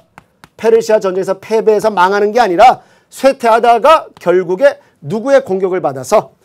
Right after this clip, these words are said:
또 나왔어요? 알렉산드로스 대왕. 알렉산드로스 대왕의 공격으로 결국, 어, 원정으로 멸망하게 된다는 거. 멸망.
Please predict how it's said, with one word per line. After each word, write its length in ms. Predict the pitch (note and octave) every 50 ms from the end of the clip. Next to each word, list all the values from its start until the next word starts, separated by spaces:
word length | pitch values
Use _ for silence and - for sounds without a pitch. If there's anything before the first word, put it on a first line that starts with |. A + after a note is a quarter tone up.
| _ _ _ _ _
또 120 | A3 A3
나왔어요? 600 | A#3 B3 B3+ C#4+ C#4 - - C#4+ E4 E4+ D#4 - - _ _ _ _ _ _ _
알렉산드로스 960 | - G#3 G#3+ A#3 A#3 A#3 B3 C4+ C4 C4 - C4 B3 B3 A#3+ B3+ B3 A#3+ A#3+ G#3
대왕. 280 | A#3 A3+ G#3+ G3 - - _ _ _ _ _ _ _ _ _ _ _ _ - _ _
알렉산드로스 880 | - F#3 G3 A3 A3+ A#3 B3 B3 A#3+ - A#3 A3+ G#3+ G#3 G#3 F3 - -
대왕의 400 | F#3 E3+ E3 E3+ E3+ F3 E3+ E3+
공격으로 560 | - D3+ D#3 E3 D#3+ E3 D#3+ D3 D#3+ F3 D3+
결국, 460 | - D3 C#3 C#3 G3 B3 B3 A#3+ _ _ _ _ _ _ _
어, 160 | - C#3 C3+ B2
원정으로 840 | A#2 C#3+ E3 F#3 F#3+ F3 F#3+ G3 F3+ D#3+ D#3 F#3+ A#3 B3 B3 - _ _ - - _ _ _ - - _ _ _ _ - - _ _ _ _ _ _ _
멸망하게 600 | D3+ D3 E3+ F3 F3 F3+ G3+ G3+ F3+ D#3 D3+ G3
된다는 360 | E3 D3 C3+ D3+ E3 D3+ C3
거. 140 | B2 C3+ B2 - _ _ _ _ _
멸망. 680 | - C#3 C#3 C3+ C3+ D3+ F3 G3+ G3+ G3 D3+ A#2+ G#2+ A2